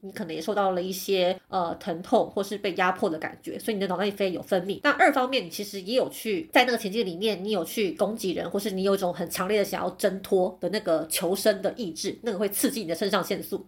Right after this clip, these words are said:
所以你就会处在这种，诶，好像很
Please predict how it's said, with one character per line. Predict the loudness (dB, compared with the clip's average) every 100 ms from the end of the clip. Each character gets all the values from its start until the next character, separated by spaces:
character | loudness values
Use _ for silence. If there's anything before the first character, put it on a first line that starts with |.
| _
所 | 4 4
以 |
你 | 6 0
就 | 2
会 | 2
处 | 0 -4 0
在 | 2 2
这 | 0 -2
种， | 0 0
诶， | -2
好 | 0 2
像 | 2 0
很 | -2